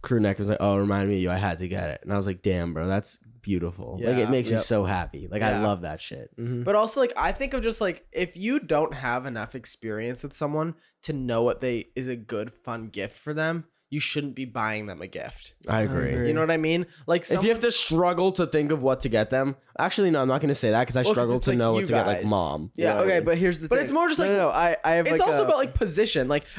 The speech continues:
Speaker 2: us three are in the same position. We're
Speaker 3: <laughs>
Speaker 2: working in, like, the same job, quote unquote, and we make the same income and we share a home. So it's like, me buying you guys a gift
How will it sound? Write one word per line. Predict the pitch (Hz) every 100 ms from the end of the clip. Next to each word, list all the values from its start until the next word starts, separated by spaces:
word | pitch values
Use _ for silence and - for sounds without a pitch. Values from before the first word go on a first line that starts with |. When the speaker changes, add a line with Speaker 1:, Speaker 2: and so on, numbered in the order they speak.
| -
Speaker 2:
us | 175 208
three | - 277
are | 226
in | 208
the | 185
same | 180
position. | 185 196 156 160 185
We're | 180 165
Speaker 3:
<laughs> |
Speaker 2:
working | 135 143 139 165 165
in, |
like, | 151 139 -
the |
same | 139 - 139 131 135 135 131 _ _
job, | 107 107 113 127 127 143 160 190 -
quote | - 185 185
unquote, | 185 185 190 196
and | -
we | 147 147 139
make | 127 120 120
the | 127
same | 127 127 117 113 -
income | 143 135 - 95 95 - -
and | - 131
we | 127
share | - 123 110 110
a |
home. | 123 - 156 113 73 98 - -
So | 180
it's | 170
like, | 180 - - _
me | 165 220
buying | 226 208
you | 151 131
guys | 147 127
a |
gift | 117 117 123 -